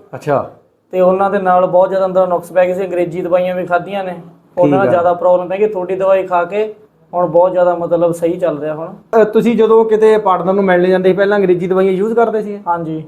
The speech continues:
Speaker 1: ਕਿੰਨੀਆਂ ਕੁ ਤੁਸੀਂ ਗੋਲੀਆਂ ਇੱਕ ਵਾਰੀ ਦੇ ਵਿੱਚ, ਤੁਸੀਂ ਮੈਨੂੰ ਦੱਸਦੇ ਸੀ ਪਿਛਲੀ ਵਾਰੀ ਵੀ ਤਿੰਨ ਚਾਰ ਗੋਲੀਆਂ ਤੁਸੀਂ ਖਾ ਜਾਂਦੇ ਸੀ।
Speaker 2: ਹਾਂਜੀ।
Speaker 1: ਵੀ ਤੁਸੀਂ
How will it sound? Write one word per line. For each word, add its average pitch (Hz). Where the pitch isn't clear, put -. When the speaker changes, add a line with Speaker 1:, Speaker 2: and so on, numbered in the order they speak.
Speaker 1:
ਕਿੰਨੀਆਂ 220
ਕੁ 220
ਤੁਸੀਂ 208
ਗੋਲੀਆਂ 190
ਇੱਕ 190
ਵਾਰੀ 185
ਦੇ 185
ਵਿੱਚ, 180
ਤੁਸੀਂ 170
ਮੈਨੂੰ 180
ਦੱਸਦੇ 160
ਸੀ 170
ਪਿਛਲੀ 165
ਵਾਰੀ 160
ਵੀ 175
ਤਿੰਨ 156
ਚਾਰ 151
ਗੋਲੀਆਂ 156
ਤੁਸੀਂ 151
ਖਾ 139
ਜਾਂਦੇ 135
ਸੀ। 165
Speaker 2:
ਹਾਂਜੀ। 165
Speaker 1:
ਵੀ 185
ਤੁਸੀਂ 196